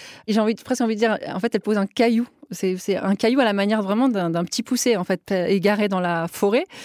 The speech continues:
Dans un chemin, c'est un chemin littéraire qu'elle compose avec une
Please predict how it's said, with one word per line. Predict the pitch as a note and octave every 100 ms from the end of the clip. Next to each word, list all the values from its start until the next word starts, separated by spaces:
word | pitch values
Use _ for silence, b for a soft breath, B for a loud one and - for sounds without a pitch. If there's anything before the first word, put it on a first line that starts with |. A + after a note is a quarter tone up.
| B B B
Dans | F#3 C4 E4 -
un | G#3+
chemin, | - - B3 B3+ C4 -
c'est | - F#3+
un |
chemin | - C4+ C#4
littéraire | A#3+ B3+ A#3 B3 -
qu'elle | F#3+
compose | - A#3 A3 E4 D#4 - -
avec | G#3 B3 - -
une | A3 G#3